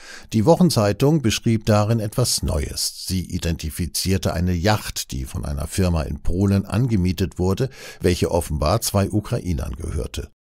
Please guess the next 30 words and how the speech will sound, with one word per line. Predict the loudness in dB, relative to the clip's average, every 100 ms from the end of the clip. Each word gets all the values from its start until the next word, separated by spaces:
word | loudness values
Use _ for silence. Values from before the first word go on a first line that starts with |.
| _
Die | -8
Gruppe, | -2 2 4 4 0
die | -2 -4
die | -2 -4
Yacht | -2 -4 -4 -10 -4
mietete | 0 0 0 0 2 2 2
und | -2 -6
die | -8
Pipeline | -2 -2 0 -2 -2
zerstörte, | -2 -2 -2 0 0 0 -2 -6 -18 -10
sollen | -2 2 4 4
ein | 2 2 2
Kapitän, | 2 0 -2 0 0 0 -2
zwei | -2 0 0
Taucher, | 0 0 0 0 0 -2
zwei | -4 -4
Tauchassistenten | -4 -2 -2 -2 -4 -4 -4 0 0 2 0 0 -2 -12 0
und | 2 2
eine | 0 0 0
Ärztin | -4 -4 -4 -4 -6
umfasst | -6 -4 -4 -4 -6
haben. | -6 -8 -12 -18 -20 -20 0
Die | 0
Gruppe, | 4 4 6 4
von | 4 0
der | 0 0
Zeit | 2 2 2
als | -2 -2 -4 -2
Attentäter | 0 0 -2 -2 -2 -2 -2
bezeichnet, | -2 -2 0 0 -2 -2 -4